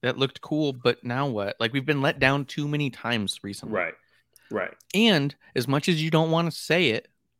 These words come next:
Speaker 1: or admit it, I do feel like there's a residual letdown from Cody losing that took a lot of air out of the sails for a lot of people.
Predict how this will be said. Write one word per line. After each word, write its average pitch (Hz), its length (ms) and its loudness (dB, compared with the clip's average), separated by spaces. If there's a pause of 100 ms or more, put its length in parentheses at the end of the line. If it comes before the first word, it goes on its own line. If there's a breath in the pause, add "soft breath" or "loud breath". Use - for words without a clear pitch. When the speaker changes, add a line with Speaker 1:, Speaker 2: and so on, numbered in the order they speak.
(320)
Speaker 1:
or 113 140 2
admit 107 440 0
it, 95 220 -6 (920)
I 117 160 2
do 120 260 0
feel 131 220 0
like 131 140 0
there's 117 200 -2
a 113 60 -6
residual 107 680 -2
letdown 104 520 -2
from 101 180 -8
Cody 117 400 -2
losing 107 540 -4
that - 160 -12
took 127 260 -6
a - 80 -6
lot 104 260 -2
of 147 100 -8
air 156 240 0
out 110 160 0
of 110 60 -2
the 104 60 -4
sails 147 360 -2
for 113 140 -8
a 104 40 -6
lot 107 200 -4
of - 80 -10
people. 113 480 -8